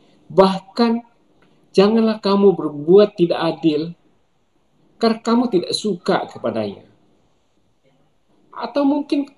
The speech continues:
bahkan kamu bermusuhan dengan, "Jangan kamu berbuat tidak adil." Maka berbuat adillah.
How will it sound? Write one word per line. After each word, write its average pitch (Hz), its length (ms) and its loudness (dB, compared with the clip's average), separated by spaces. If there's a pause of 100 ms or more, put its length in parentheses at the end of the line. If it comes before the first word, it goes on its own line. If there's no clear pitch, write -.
(420)
bahkan 220 400 -4
kamu 233 320 2
bermusuhan 185 760 4
dengan, 120 260 -6
"Jangan 202 240 -6
kamu 180 380 -6
berbuat 139 260 -6
tidak - 320 -16
adil." - 240 -20 (400)
Maka 139 320 -6
berbuat 123 400 -4
adillah. - 480 -8